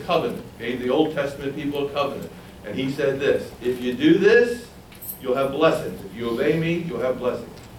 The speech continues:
If you don't obey me, you're gonna have a big problem." And so, guess what? Verse five says, he has given, he's, how did he give food? Manna from heaven, didn't he do that?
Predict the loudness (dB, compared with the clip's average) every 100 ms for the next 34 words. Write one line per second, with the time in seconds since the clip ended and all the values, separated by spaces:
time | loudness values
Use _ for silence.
0 | -8 -6 0 4 4 4 4 4 2 0
1 | -2 -6 -12 -16 -20 -20 -18 -6 -4 -4
2 | -4 -6 -4 0 2 2 -2 -12 -16 -18
3 | -16 -10 -4 -4 -6 -10 0 0 2 0
4 | -2 -2 -10 -18 -12 -2 0 0 0 0
5 | 0 0 0 0 -2 -6 -8 -6 -4 2
6 | 2 4 0 -2 -12 -16 -10 -8 -8 -10
7 | -14 -18 -20 -20 -18 -2 0 2 2 4
8 | 4 4 4 2 0 -8 -10 0 2 4
9 | 2 -2 2 4 4 0 -6 -4 2 2
10 | 4 0